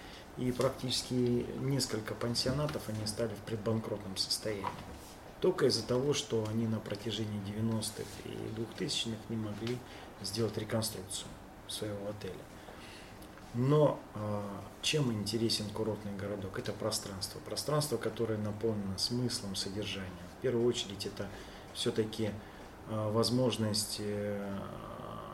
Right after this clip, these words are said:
духовного отдыха, это mental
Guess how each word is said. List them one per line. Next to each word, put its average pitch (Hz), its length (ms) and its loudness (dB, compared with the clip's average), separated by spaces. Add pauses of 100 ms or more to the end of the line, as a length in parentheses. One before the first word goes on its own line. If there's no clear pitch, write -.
(1400)
духовного 107 760 8
отдыха, 98 320 -2
это 101 200 0
mental 107 460 2